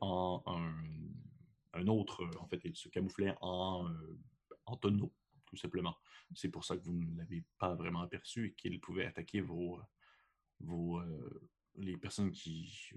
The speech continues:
vos, on va dire, vos disciples, euh, sans que ceux-ci ne savent vraiment ce qui se passe et sans nécessairement que ceux-ci voient réellement ce qui leur tombait sur la tête.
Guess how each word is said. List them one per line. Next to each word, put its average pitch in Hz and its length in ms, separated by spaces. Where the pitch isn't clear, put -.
vos, 76 180
on 67 60
va 82 100
dire, 82 140
vos 82 180
disciples, 90 1000
euh, - 260
sans 92 460
que 82 180
ceux-ci - 380
ne 90 80
savent 87 220
vraiment 92 220
ce - 120
qui - 100
se - 100
passe 113 360
et - 200
sans - 220
nécessairement 107 300
que 107 60
ceux-ci 98 340
voient 90 220
réellement 90 420
ce - 80
qui 104 100
leur 82 160
tombait 95 160
sur - 140
la 101 100
tête. - 340